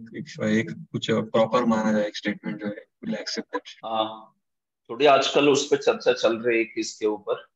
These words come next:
Speaker 2: अ, ठीक से आकलन करके, विवरण करके, अलग मतलब ढंग से इसको, सिद्धांत को प्रस्तुत करना चाहिए करके। तो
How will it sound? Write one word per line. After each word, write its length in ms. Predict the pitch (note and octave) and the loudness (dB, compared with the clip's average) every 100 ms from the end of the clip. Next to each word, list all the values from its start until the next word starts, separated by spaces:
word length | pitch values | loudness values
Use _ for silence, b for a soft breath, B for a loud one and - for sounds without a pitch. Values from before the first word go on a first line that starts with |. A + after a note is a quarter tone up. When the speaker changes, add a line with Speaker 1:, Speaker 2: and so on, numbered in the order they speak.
| _ _ _ _ _ G#2+ | _ _ _ _ _ -10
Speaker 2:
अ, 200 | G2+ G2+ | -8 -4
ठीक 200 | - A2 | -4 -4
से 440 | - A2+ A2 G#2+ G#2+ - - - | 2 6 6 6 4 0 -16 -8
आकलन 380 | G2+ G2+ G#2 G#2 | -6 -2 0 0
करके, 440 | G2+ F#2 - G#2 | 0 -2 0 0
विवरण 380 | G2+ G2 G2 G2+ | 0 0 0 -2
करके, 420 | G#2 G2 F#2+ _ _ _ _ _ _ _ - | -4 -8 -8 _ _ _ _ _ _ _ -6
अलग 420 | G#2 A2 G#2+ - _ | 0 0 -2 -12 _
मतलब 420 | - A#2 G2+ - _ _ _ _ _ _ _ _ - | -12 -8 -10 -10 _ _ _ _ _ _ _ _ -16
ढंग 300 | A2 G#2+ G#2+ | -8 0 2
से 400 | G#2+ - A2 G#2+ | 4 6 6 6
इसको, 720 | - G#2+ - A2+ G#2 G2 G2 - | 2 -2 0 2 4 2 -2 -8
सिद्धांत 560 | - - G2 F#2+ G2+ G2+ | -20 -12 -12 -8 -10 -10
को 60 | - | -16
प्रस्तुत 400 | G2+ - G#2+ - | -16 -12 -12 -8
करना 260 | F#2+ F#2+ | -6 -6
चाहिए 320 | G#2 G2 G2 G2 | -4 -2 -2 -2
करके। 340 | G2 _ _ _ _ _ _ _ _ _ _ | -6 _ _ _ _ _ _ _ _ _ _
तो 140 | - | -14